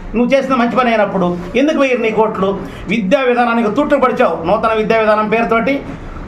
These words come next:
ఎల్కేజీ నుంచి రెండో తరగతి వరకు ఇక్కడ ఉంచేసి మూడు నాలుగు ఐదులను తీసుకెళ్ళి హై స్కూల్లో కలిపేశావు. హై స్కూల్కి ఎలా పోతారు? ఎనిమిది సంవత్సరాల పిల్లోడు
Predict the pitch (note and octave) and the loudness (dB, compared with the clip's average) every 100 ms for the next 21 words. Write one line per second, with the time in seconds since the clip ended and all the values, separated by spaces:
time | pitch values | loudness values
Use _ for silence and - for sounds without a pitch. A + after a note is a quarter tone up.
0 | - D#3 B3 C4+ C4+ B3+ B3 A#3+ A3+ G#3 | -2 0 2 0 0 0 0 2 2 2
1 | A#3+ B3 A#3+ A#3 A3+ G3+ G3+ A#3 B3 A#3+ | 2 2 2 0 0 0 2 2 2 0
2 | C#4+ - - G#3+ D#4 D#4 C#4 B3 A#3 A3+ | -2 -4 -2 2 4 4 2 2 0 0
3 | G#3+ - G3 G3+ - G3 F3 D#3+ D#3 C3 | 0 0 0 0 0 0 0 0 0 0
4 | B2+ - - - - A#3+ A#3+ C4 A3+ B3+ | -4 -6 -12 -10 0 0 2 0 2 2
5 | A#3+ A#3+ A3 G#3+ G#3+ G#3 G3+ G3+ G#3 C4+ | 2 0 0 0 2 2 2 2 2 2
6 | B3+ B3 | 2 0